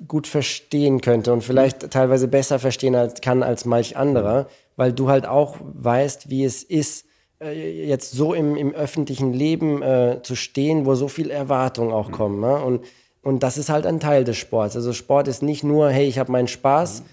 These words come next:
Speaker 2: Mhm.
Speaker 1: äh, ich fahr im Kreis oder hey, ich bin Politiker, ich kann ein paar coole Sachen entscheiden.
Speaker 2: Mhm. Mhm.
Speaker 1: Ähm, ja.
Speaker 2: Ja, ja,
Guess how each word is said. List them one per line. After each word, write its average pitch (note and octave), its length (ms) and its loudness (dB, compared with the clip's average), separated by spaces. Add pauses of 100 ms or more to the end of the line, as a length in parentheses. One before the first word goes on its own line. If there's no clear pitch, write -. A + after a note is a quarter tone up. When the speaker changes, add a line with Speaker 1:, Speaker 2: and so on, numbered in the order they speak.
(160)
Speaker 2:
Mhm. C3+ 60 0
Speaker 1:
äh, C3 120 4
ich C3+ 140 -4
fahr C3 160 2
im B2+ 100 4
Kreis C#3+ 400 2
oder C3+ 160 2
hey, C3+ 200 4
ich C3+ 140 -4
bin C3 160 -2
Politiker, C#3 600 0
ich B2 100 -4
kann C3+ 240 2
ein A#2+ 60 -4
paar B2+ 160 -2
coole C#3 200 2
Sachen C#3 260 2
entscheiden. D3+ 540 2 (100)
Speaker 2:
Mhm. C3 80 -8
Mhm. A#2+ 220 -2
Speaker 1:
Ähm, D3 340 6
ja. F3 140 8 (120)
Speaker 2:
Ja, C#3+ 220 6
ja, - 40 8